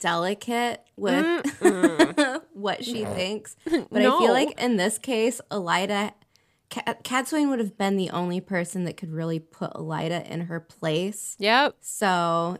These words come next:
Speaker 1: it, I don't know. It's, Cadsuane can be awful, but I also
Speaker 2: Totally.
Speaker 1: love this point about her where she's telling Elida basically,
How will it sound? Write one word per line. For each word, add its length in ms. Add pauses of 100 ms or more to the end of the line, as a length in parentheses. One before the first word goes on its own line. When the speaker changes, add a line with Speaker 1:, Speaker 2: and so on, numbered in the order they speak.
Speaker 1:
it, 240 (600)
I 120
don't 220
know. 280
It's, 240 (520)
Cadsuane 500
can 220
be 120 (120)
awful, 680 (120)
but 300
I 120
also 520
Speaker 2:
Totally. 120 (280)
Speaker 1:
love 100
this 260
point 520
about 400
her 260
where 260
she's 300
telling 380
Elida 600
basically, 880